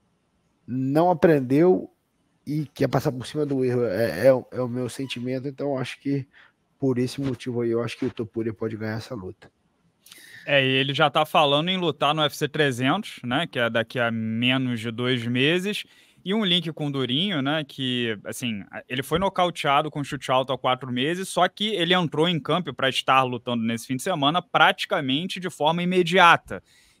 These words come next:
Speaker 2: E o principal sparring dele, ou pelo menos o cara com que ele mais treinou, foi o Jack Della Maddalena, próximo adversário do Durinho, que estu-, que o Durinho tá estudando o cara, que é um pugilista. Ou seja,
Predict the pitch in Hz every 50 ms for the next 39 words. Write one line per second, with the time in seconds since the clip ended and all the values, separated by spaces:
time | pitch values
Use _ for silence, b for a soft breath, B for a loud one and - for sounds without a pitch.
0 | _ - 147 196 240 226 - _ - 170 196 208 - - - 151 151 135 - -
1 | - 143 139 139 127 120 117 110 104 123 151 165 147 123 117 113 - 123 123 123
2 | 123 131 131 120 120 - 135 131 127 - 127 117 - 127 123 120 123 127 - -
3 | - 123 117 123 170 190 - - 175 202 247 254 214 156 143 151 - - _ 165
4 | 175 185 208 208 214 214 220 247 240 185 170 185 196 240 285 - _ _ - 160
5 | 170 165 - 180 175 165 151 165 175 151 - 151 143 147 156 175 190 202 180 151
6 | 160 185 - - 151 - - - 151 143 - _ _ _ 135 131 127 127 139 131
7 | 127 131 131 131 139 139 - - 175 170 135 135 135 143 143 - 156 160 180 B
8 | B B B B B B _ - 240 233 233 - 247 254 208 240 285 269 262 196
9 | - - - - - _ _ _ _ _ _ _ - 196 185 180 - 165 151 123
10 | 113 107